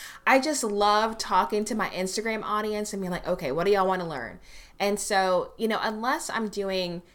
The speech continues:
you know, a, a pack of videos for a client, I'm honestly, I'm going on Instagram, I'm asking them what they want, I'm recording it on a Tuesday, I'm dropping it off at my editors on a Wednesday.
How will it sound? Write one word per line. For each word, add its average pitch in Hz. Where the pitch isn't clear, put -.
you 196
know, 165
a, -
a 180
pack 196
of 170
videos 175
for 156
a 165
client, 165
I'm 240
honestly, 185
I'm 175
going 185
on 180
Instagram, 165
I'm 170
asking 170
them 208
what 190
they 180
want, 156
I'm 165
recording 208
it 190
on 190
a 185
Tuesday, 165
I'm 160
dropping 160
it 170
off 156
at 147
my 156
editors 147
on 131
a 139
Wednesday. -